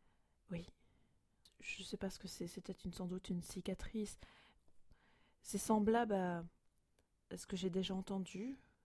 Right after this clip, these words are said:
Je ne peux pas, mais j'entends surtout. Je crois que, à côté de mon menton, en bas, des lignes et des choses, euh, rectangulaires en moi,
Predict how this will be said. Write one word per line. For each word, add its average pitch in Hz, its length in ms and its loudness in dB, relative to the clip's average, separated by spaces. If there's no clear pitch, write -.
Je 202 120 0
ne 202 80 0
peux 208 160 2
pas, 214 240 0
mais 208 160 8
j'entends 220 340 4
surtout. - 460 -8
Je 196 180 2
crois 247 280 0
que, 180 360 -2
à 185 80 -2
côté 208 320 0
de 220 60 4
mon 202 140 4
menton, 202 540 0
en 196 100 6
bas, 214 420 4
des 170 160 0
lignes 175 420 4
et 175 80 -4
des 170 100 -2
choses, 196 360 -2
euh, 160 260 -4
rectangulaires 185 800 2
en 160 80 -4
moi, 160 260 -4